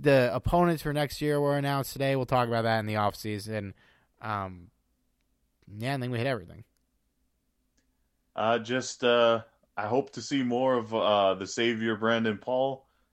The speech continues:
Speaker 2: Uh, Powell. I said Paul.
Speaker 1: Powell.
Speaker 2: <laughs> I forgot our own savior's name. Uh, Brandon Powell.
Speaker 1: <laughs> Brandon Powell, the goat.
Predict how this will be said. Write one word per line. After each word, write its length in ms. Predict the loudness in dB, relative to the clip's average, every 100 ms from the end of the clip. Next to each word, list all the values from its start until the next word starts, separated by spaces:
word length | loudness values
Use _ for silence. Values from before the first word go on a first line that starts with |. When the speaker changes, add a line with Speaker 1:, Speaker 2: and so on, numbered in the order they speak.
| _ -2
Speaker 2:
Uh, 140 | 0 2
Powell. 440 | 4 6 4 -2 _ _ _ _ _ -10
I 80 |
said 260 | -8 -8 -10
Paul. 360 | -6 -6 -8 _ _ -16 -14 -16 -18
Speaker 1:
Powell. 500 | -10 -6 -4 -4 -8 -8 -10
Speaker 2:
<laughs> 600 | -10 -10 -20 -20 -6 -2
I 100 | -2
forgot 400 | 2 8 8 10
our 140 | 6
own 140 | 4
savior's 560 | 0 0 0 0 -2 -2
name. 360 | -4 -4 -6 -10 _ _ _
Uh, 280 | 0 2 2
Brandon 580 | -2 0 2 2 0 -4
Powell. 680 | -8 -2 2 2 0 -6 _ _ _ _ _ _ _ _ _ _ _ _ _ _
Speaker 1:
<laughs> 240 | -10 -8 -2
Brandon 340 | 0 2 0
Powell, 400 | 2 2 2 -2
the 60 | -10
goat. 400 | -8 -4 -2